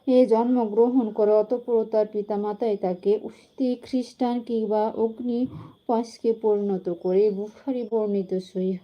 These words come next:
হাদিসে বিষয়টি সুস্পষ্ট। এ হাদিস থেকে নবজাতককে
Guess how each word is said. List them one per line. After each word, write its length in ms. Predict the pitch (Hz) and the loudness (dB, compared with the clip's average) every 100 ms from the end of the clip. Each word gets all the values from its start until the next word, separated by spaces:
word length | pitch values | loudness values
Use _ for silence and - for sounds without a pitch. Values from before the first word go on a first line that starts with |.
| - | -10
হাদিসে 460 | 180 190 196 202 | -4 -4 -2 -2
বিষয়টি 560 | 180 185 196 185 180 220 | -2 -6 -6 -8 -6 -12
সুস্পষ্ট। 1000 | 214 - - 277 - - 190 - - - 156 - _ _ _ _ _ _ _ _ _ - - - - - - | -12 -16 -16 -20 -18 -6 -6 -6 -10 -10 -10 -10 _ _ _ _ _ _ _ _ _ -20 -20 -20 -20 -20 0
এ 80 | 277 | 2
হাদিস 420 | 285 302 320 339 | 4 4 2 2
থেকে 460 | - 359 330 359 370 - - - - | 4 4 6 2 2 -2 -20 -16 -2
নবজাতককে 1080 | 269 214 240 320 339 339 349 339 - 320 370 | 0 2 2 2 2 2 0 -2 -2 2 2